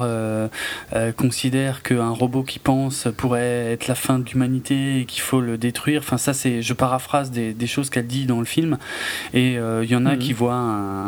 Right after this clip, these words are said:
Speaker 1: un, un rapport avec, euh, ben, son rôle dans Alien. Elle est quand même très, très réfractaire aux androïdes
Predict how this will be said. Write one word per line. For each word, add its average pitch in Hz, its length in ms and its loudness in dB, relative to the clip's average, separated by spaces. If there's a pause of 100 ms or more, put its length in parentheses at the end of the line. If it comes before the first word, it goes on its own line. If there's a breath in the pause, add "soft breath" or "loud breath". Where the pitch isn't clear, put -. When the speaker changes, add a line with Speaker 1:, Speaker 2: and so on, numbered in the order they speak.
(100)
Speaker 1:
un, 110 300 0
un 120 140 2
rapport 117 440 0
avec, 110 380 -2
euh, 101 160 0
ben, 101 200 0
son 110 180 2
rôle 113 200 0
dans 107 200 0
Alien. 120 400 0
Elle 104 140 -2
est 104 40 -4
quand 113 140 0
même 107 260 0
très, - 240 -2
très - 200 0
réfractaire 127 640 0
aux 123 140 -2
androïdes 123 480 -2